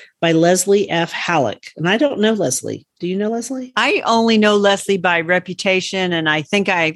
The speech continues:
Speaker 2: have been to Cultivate and seen her from afar because she's always wearing something that's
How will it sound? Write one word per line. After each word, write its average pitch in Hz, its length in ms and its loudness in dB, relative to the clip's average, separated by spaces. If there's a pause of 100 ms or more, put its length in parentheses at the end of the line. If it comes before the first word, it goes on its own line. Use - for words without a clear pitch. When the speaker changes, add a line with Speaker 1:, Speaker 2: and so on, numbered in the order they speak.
Speaker 2:
have 170 160 -8
been 185 220 0
to 170 200 -4
Cultivate 214 580 0
and 170 160 0
seen 226 280 0
her 208 100 2
from 190 220 -2
afar 185 340 2
because 175 340 -2
she's 170 220 -8
always 185 300 0
wearing 170 320 0
something 160 400 -6
that's 151 240 -4